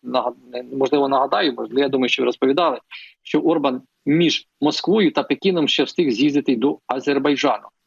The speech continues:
де він зустрічався з Ердоганом, зустрічався з ним навіть і на полях саміту миру. Трамп це якраз от лягає в канву цієї всієї історії переговірної посередницької групи на другому саміті миру.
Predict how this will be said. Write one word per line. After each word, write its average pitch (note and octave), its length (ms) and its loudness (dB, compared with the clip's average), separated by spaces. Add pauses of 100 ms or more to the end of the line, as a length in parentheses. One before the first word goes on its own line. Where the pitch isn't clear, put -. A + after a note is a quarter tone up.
(180)
де B2+ 120 2
він B2+ 80 2
зустрічався B2+ 540 0
з - 160 0
Ердоганом, B2 680 0
зустрічався C3+ 520 -2
з A#2 40 -2
ним C#3+ 160 2
навіть C#3 260 0
і C3 40 0
на B2 80 0
полях C#3+ 280 0
саміту C3 360 0
миру. G#2+ 220 0 (340)
Трамп B3+ 300 -2 (200)
це G3 100 0
якраз - 380 0
от B2+ 80 -4 (180)
лягає D3 300 0
в - 80 -8
канву C#3 380 0
цієї B2+ 240 0
всієї C3+ 200 2
історії C3+ 480 0 (360)
переговірної D#3+ 720 2
посередницької B2+ 840 0
групи D3 340 0
на A#2 120 0
другому C3+ 300 2
саміті C3 440 0
миру. A2 280 2